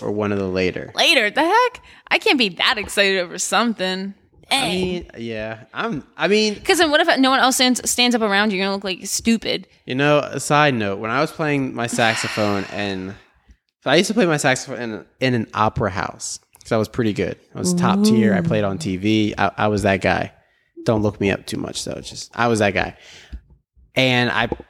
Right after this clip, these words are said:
Speaker 1: played, and I remember there was one person, an older white lady, and she was the only person to give me a standing ovation, and she went crazy. I mean,
Speaker 2: Hmm.
Speaker 1: I did good. Like, everybody was clapping, like, you know,
Speaker 2: But she was, like, extra
Speaker 1: respectfully. But
Speaker 2: passionate.
Speaker 1: she was extra passionate. And I was like, "Jeez,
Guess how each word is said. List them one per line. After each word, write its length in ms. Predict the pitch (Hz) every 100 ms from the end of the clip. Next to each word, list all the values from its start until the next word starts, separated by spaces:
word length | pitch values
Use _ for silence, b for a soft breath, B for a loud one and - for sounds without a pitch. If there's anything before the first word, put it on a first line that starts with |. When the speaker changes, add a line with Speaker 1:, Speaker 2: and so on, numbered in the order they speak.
| -
Speaker 1:
played, 640 | - 160 202 175 123 113 - _ _ _ _ _ _ _ -
and 80 | 117
I 60 |
remember 200 | 151 156
there 100 | 147
was 140 | 135 117
one 420 | 104 110 131 143
person, 440 | 135 123 - 98
an 80 | 101
older 300 | - 110 131
white 240 | 117 104 92
lady, 400 | 87 71 - - _
and 100 | -
she 120 | - 131
was 100 | 117
the 100 | - -
only 400 | 123 131 139 143
person 400 | 131 131 120 113
to 60 | 104
give 100 | 101
me 60 |
a 40 | 95
standing 300 | 110 101 101
ovation, 300 | 95 - 95
and 80 |
she 160 | - 120
went 260 | 110 95 -
crazy. 800 | - - 117 110 104 76 - _ _ _ _ _ _ _ -
I 100 | 127
mean, 160 | 147 87
Speaker 2:
Hmm. 40 |
Speaker 1:
I 80 | 135
did 260 | 165 165 120
good. 180 | 135 127
Like, 80 | 110
everybody 240 | 113 120
was 120 | 104
clapping, 500 | - 107 98 101 95
like, 220 | 92 - _ _ _
you 80 | 127
know, 40 | 202
Speaker 2:
But 100 | 226
she 200 | 214 202
was, 120 | 185
like, 180 | 165 127
extra 120 | 170 127 123
Speaker 1:
respectfully. 40 |
But 60 | 92
Speaker 2:
passionate. 360 | 151 175 - 147
Speaker 1:
she 120 | 165
was 120 | 156 - -
extra 300 | 123 - 127
passionate. 460 | 113 101 98 - -
And 80 | 123
I 40 |
was 120 | 127
like, 180 | 104 98
"Jeez, 420 | - 131 113 -